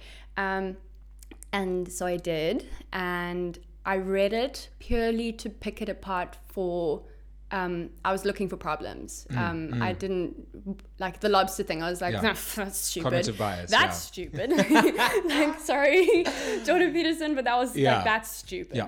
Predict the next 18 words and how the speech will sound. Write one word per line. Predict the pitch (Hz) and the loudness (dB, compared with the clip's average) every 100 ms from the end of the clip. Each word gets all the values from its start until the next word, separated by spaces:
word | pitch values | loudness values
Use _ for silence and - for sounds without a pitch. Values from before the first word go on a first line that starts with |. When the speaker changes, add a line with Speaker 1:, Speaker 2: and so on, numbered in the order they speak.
| - | 2
Speaker 2:
that's, | 165 - | 2 2
that's, | 175 196 | -6 0
Speaker 1:
That's | 190 269 311 | 4 6 6
Speaker 2:
that's | 302 311 | 4 6
a | |
Speaker 1:
miso-, | 311 240 | 4 6
that's | 269 - | 4 4
the | 320 | 0
Speaker 2:
stretch. | - 233 220 | 2 0 -2
Speaker 1:
patriarchy | 208 180 - | -4 -4 -4
Speaker 2:
Yes, | 123 120 98 | -2 -2 0
Speaker 1:
coming | 92 90 | -4 -2
Speaker 2:
yeah. | 123 143 | -2 -2
Speaker 1:
through. | - - | -2 -2
Like, | 202 208 208 | -2 -4 -2
that's | 214 220 | -2 -2
pure | 285 262 | 0 0
patriarchy. | 240 226 190 208 175 403 453 349 | 0 -6 -6 -4 -4 -2 -2 -2